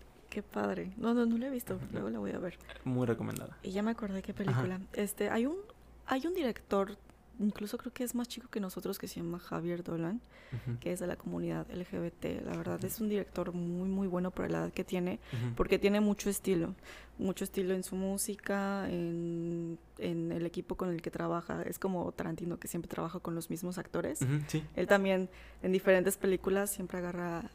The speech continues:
Speaker 1: a las mismas personas y interpretan un rol diferente en cada una de ellas. Hay una película que se llama, este, uy,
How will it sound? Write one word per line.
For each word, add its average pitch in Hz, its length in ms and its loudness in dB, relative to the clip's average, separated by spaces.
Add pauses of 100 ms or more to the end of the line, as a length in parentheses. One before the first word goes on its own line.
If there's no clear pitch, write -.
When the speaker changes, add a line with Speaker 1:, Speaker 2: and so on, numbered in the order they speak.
Speaker 1:
a 165 200 0
las 160 220 -2
mismas 175 280 -2
personas - 760 -2
y 165 400 -2
interpretan - 760 -2
un 185 240 6
rol 175 460 4
diferente 165 460 0
en 170 80 4
cada 165 220 2
una 165 200 2
de 170 100 2
ellas. 185 400 0 (580)
Hay - 120 6
una 202 140 6
película 202 600 2
que 185 160 -2
se 180 200 2
llama, 196 720 6 (1200)
este, 170 800 -2
uy, 233 420 4